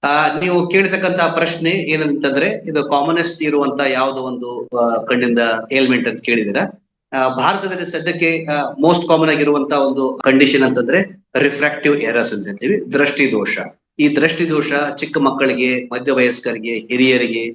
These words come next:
ಕಿರಿಯರಿಗೆ ಎಲ್ಲರಿಗೂ ಬರ್ತಕ್ಕಂಥ ಇದು ಒಂದು ಕಾಮನ್ ಇರುವಂತ ಒಂದು,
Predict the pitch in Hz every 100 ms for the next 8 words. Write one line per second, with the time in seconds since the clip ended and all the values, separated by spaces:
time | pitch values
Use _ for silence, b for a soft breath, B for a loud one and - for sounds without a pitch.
0 | _ _ _ _ - 139 120 117 113 123
1 | 139 127 110 98 101 101 - 175 277 -
2 | _ _ _ 151 143 135 135 139 170 170
3 | 151 143 127 131 123 - - 175 269 -